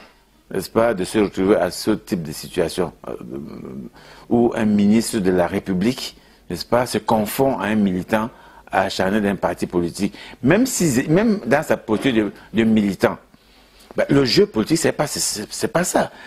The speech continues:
C'est pas interdit aux autres, n'est-ce pas, de se déployer. Le jeu politique, c'est développer ses propres moyens,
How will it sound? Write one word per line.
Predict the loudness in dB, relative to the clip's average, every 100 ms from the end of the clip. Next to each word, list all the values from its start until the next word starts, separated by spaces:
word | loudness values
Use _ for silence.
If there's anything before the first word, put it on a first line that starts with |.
| -2
C'est | 0
pas | 2 0
interdit | 0 2 2 2 2
aux | 4 2 4
autres, | 2 4 0 0 -6 -4
n'est-ce | -2
pas, | 2
de | 2
se | 2 0
déployer. | 0 2 2 4 2 0 -16 -20 -12
Le | 2 2
jeu | 4 2
politique, | 0 2 0 2 -2
c'est | 0
développer | 0 0 2 2 2 2 0
ses | 0
propres | 0 -2 -2 -2
moyens, | 2 2 2 -2